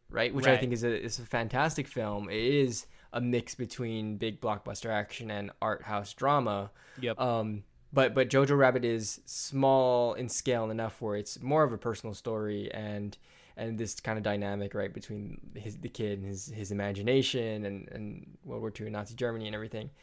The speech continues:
Speaker 2: Yep.
Speaker 1: Um, but, but yeah, anyway, talking about personal stories, I think this is one, Guava Island, that kind of personifies that too, where it's, it's so small scale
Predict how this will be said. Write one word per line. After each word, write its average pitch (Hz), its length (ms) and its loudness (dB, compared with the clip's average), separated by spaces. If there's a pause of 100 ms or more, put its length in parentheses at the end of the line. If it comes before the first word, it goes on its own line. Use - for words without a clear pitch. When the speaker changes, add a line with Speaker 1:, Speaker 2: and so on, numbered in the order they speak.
(120)
Speaker 2:
Yep. 110 200 -4 (100)
Speaker 1:
Um, 110 480 4 (200)
but, 107 240 2
but 123 160 4
yeah, 151 180 12
anyway, 123 420 8 (340)
talking 156 300 4
about 117 260 6
personal 110 300 0
stories, 107 360 2
I 104 40 -2
think 107 180 -4
this 110 160 -4
is 104 100 -6
one, 98 440 0 (260)
Guava 117 260 2
Island, 101 300 -2
that 98 220 -8
kind 107 160 -6
of 104 80 -10
personifies 107 720 -4
that - 260 -4
too, - 260 -8
where 57 120 -6
it's, - 180 -10
it's - 380 -12 (180)
so - 400 2
small 131 240 2
scale 113 540 2